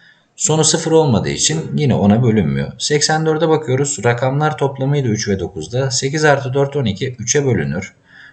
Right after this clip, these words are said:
Dörde bölünür mü? İki defa zihinden bölmek istiyorsanız iki defa ikiye bölün. Ee, ikiye böldüm.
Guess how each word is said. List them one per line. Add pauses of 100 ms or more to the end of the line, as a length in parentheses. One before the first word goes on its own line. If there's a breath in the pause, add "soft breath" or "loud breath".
(180)
Dörde
bölünür
mü?
İki
defa
zihinden
bölmek
istiyorsanız
iki
defa
ikiye
bölün. (680 loud breath)
Ee, (420)
ikiye
böldüm.